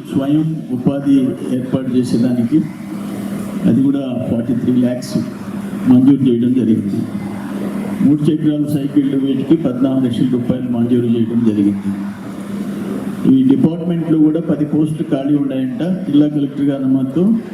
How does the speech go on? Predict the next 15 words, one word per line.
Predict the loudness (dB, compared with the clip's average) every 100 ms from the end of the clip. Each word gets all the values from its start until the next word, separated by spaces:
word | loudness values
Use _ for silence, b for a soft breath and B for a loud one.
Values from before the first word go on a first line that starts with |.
| -10 -12 -10 0
నో-, | 2 2 2
నోటిఫికేషన్ | 2 4 2 2 2 4
ఇవ్వడం | 4 2 0 0
జరిగింది. | 0 2 2 2 0 -6 -10 -10 -10 -4
తొందరలో | 2 2 4 2
నియామకాలు | 4 4 4 2 -2 -2
జరుగుతాయి. | 0 -2 -2 -4 -4 -8 -8 -10 -8 -8 -8 -6 0 4
ఎన్ని | 6 4
జరిగినా, | 4 2 2 0 0 -6 -8 -12 -10 -10 -2 2
మీకు | 4
ఎంత | 4 2
సేవ | 2 0 0
చేసినా | 0 0 0 0 0 0
ఇంకా | 0 0 -2 -4 -8 -10 -12 -12 -2
కొరతే. | -2 0 -2 -4